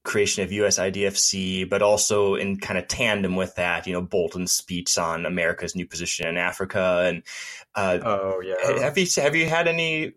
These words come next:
Speaker 1: or heard any response within Beijing, within policy circles?
Speaker 2: Only in passing. I mean, to be honest, people would start to ask me about it more than anything. Um,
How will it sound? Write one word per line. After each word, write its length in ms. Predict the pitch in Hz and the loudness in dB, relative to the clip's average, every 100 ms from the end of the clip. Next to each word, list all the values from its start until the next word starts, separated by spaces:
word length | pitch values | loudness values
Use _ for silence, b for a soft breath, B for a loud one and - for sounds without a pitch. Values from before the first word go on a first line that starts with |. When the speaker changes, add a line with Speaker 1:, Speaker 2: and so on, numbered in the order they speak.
| - | 0
Speaker 1:
or 140 | 107 | 0
heard 200 | 131 143 | 2 2
any 100 | 131 | 4
response 600 | 127 123 - 123 120 - - | 2 0 4 4 4 -2 -4
within 360 | 120 123 117 | -2 2 4
Beijing, 460 | 113 110 104 104 104 | 4 2 0 0 0
within 220 | 98 98 | 0 0
policy 300 | 104 101 - | 4 4 4
circles? 520 | - 101 107 98 - - | 0 0 0 -2 -6 -2
Speaker 2:
Only 440 | 160 196 226 180 107 | 2 2 2 2 2
in 100 | 98 | 0
passing. 720 | 107 107 107 123 113 110 104 B - | 0 0 0 -2 -2 -4 -8 B -2
I 200 | 139 143 | 2 2
mean, 100 | 135 | 2
to 80 | - | 0
be 160 | 190 | 2
honest, 300 | 113 113 101 | 4 2 0
people 260 | 117 101 104 | -4 -4 -4
would 120 | 107 | -4
start 280 | - 101 95 | -2 -2 -4
to 140 | - | -4
ask 220 | - - 110 | -6 -6 -10
me 160 | 120 | -8
about 320 | 113 - - | -8 -4 -6
it 120 | - - | -6 -10
more 200 | - - | -10 -10
than 160 | - | -8
anything. 680 | - - - - - - 139 _ - | -8 -8 -10 -8 -6 -8 -14 _ -10
Um, 680 | 127 104 95 95 - - | -4 -2 0 -2 -4 -8